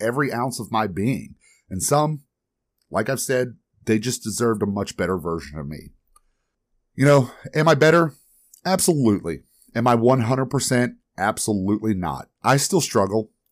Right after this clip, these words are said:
I still don't trust as easily as I used to. Uh, I mean, I still picture all of the trauma I've experienced in my life every day. I picture that little girl still.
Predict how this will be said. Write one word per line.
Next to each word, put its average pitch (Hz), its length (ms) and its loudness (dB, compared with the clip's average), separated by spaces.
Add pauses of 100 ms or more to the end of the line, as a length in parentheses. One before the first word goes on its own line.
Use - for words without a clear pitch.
(100)
I 107 60 -2
still 147 220 2
don't 147 120 -2
trust 135 300 0
as 120 120 -8
easily 113 380 -2
as 107 100 0
I 117 80 0
used 92 280 -4
to. 92 240 -4 (260)
Uh, 98 300 0 (540)
I 107 40 0
mean, 120 140 2
I 127 80 4
still 156 240 0
picture 139 500 0 (120)
all 139 280 2
of 107 80 -2
the 104 60 -8
trauma 113 400 0
I've 92 220 -4
experienced 110 520 -6
in 98 40 -8
my 95 120 -4
life 85 380 -6 (600)
every 107 600 -2 (280)
day. 73 380 -6 (600)
I - 80 -6
picture - 380 -4
that 113 160 -2
little 120 160 0
girl 113 240 2
still. 76 400 -6